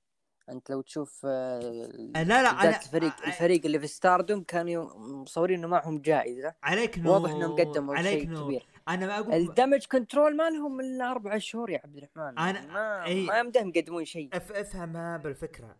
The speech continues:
Speaker 2: الأساسية، إنه ليش تن-،
Speaker 1: مم.
Speaker 2: تدمجهم مع بعض؟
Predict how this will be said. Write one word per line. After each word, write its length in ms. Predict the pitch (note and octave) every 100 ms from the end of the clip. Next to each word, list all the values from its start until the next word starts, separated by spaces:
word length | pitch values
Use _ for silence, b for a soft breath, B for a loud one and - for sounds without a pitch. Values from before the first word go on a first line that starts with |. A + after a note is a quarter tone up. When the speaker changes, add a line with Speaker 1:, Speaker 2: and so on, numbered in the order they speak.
| A#2+
Speaker 2:
الأساسية، 640 | B2 A#2+ - B2 A2+ A#2
إنه 200 | C3 C#3
ليش 220 | G#3 -
تن-، 280 | E3 D3+ E3
Speaker 1:
مم. 180 | E3+ D#3
Speaker 2:
تدمجهم 580 | F3 C3+ C#3+ C#3+ C#3+ B2
مع 100 | G#2+
بعض؟ 380 | G#2+ A2 -